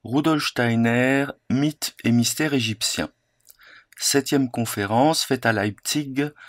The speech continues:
le neuf septembre dix-neuf cent huit. Dans les conférences précédentes, nous avons parcouru un long cycle d'événements concernant les rapports entre l'évolution de la Terre,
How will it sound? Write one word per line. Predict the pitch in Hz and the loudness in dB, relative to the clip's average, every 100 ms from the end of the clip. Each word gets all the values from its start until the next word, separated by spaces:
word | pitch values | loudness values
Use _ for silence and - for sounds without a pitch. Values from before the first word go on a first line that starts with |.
| - - _ | -20 -20 _
le | - 101 | -4 0
neuf | 110 147 | 2 0
septembre | - 131 120 - 117 120 139 | 0 -4 -2 2 2 4 0
dix-neuf | 143 135 123 | 0 -2 -2
cent | - 92 90 | -2 -4 -4
huit. | - - - - - _ _ _ _ _ _ _ _ _ _ _ _ _ _ _ _ _ - | -6 -14 -8 -6 -8 _ _ _ _ _ _ _ _ _ _ _ _ _ _ _ _ _ -4
Dans | 113 | 0
les | 113 | 2
conférences | 117 110 127 170 - | 0 -2 0 0 0
précédentes, | 135 127 117 127 151 151 - 151 - - - _ - | -2 -2 0 2 2 2 -4 -8 -10 -20 -20 _ -4
nous | 117 | 0
avons | 127 170 | 2 2
parcouru | - 147 - - 127 120 123 - - | 0 -2 -2 -6 -2 0 0 -2 -2
un | 117 | 0
long | 117 151 156 | 2 2 2
cycle | - 151 - 135 | -2 -4 -4 -2
d'événements | 120 117 113 107 107 113 - _ - - _ | 0 0 0 0 -2 -4 -10 _ -20 -20 _
concernant | - 127 139 143 175 | -4 0 0 2 2
les | 147 | 0
rapports | 117 131 143 - 123 123 131 | 2 0 -2 -4 -2 0 -2
entre | 117 - | -4 -2
l'évolution | 117 143 151 143 - 135 | -2 0 0 -2 -2 -2
de | 120 | 0
la | 110 | -2
Terre, | 104 - 110 110 123 | -4 0 2 2 0